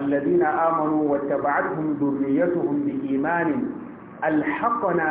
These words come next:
بهم ذريتهم وما ألتناهم." Waɗanda suka yi imani, suka rasu da imani,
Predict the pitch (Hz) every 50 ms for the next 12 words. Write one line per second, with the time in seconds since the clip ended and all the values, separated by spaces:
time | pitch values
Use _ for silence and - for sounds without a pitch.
0 | 151 151 170 185 175 165 151 147 123 123 143 135 123 139 131 135 151 156 147 147
1 | 135 123 127 131 127 127 127 127 123 120 127 123 123 120 117 113 113 110 110 107
2 | - - - - - - - - - - - - - - - 123 147 185 - 208
3 | 180 - - - - - - - - 151 147 151 151 147 151 151 147 147 147 147
4 | 147 143 131 123 123 - - 175 - 165 151 147 - - 156 147 135 - 131 131
5 | 135 135 131 135 131 131 131 123 123 123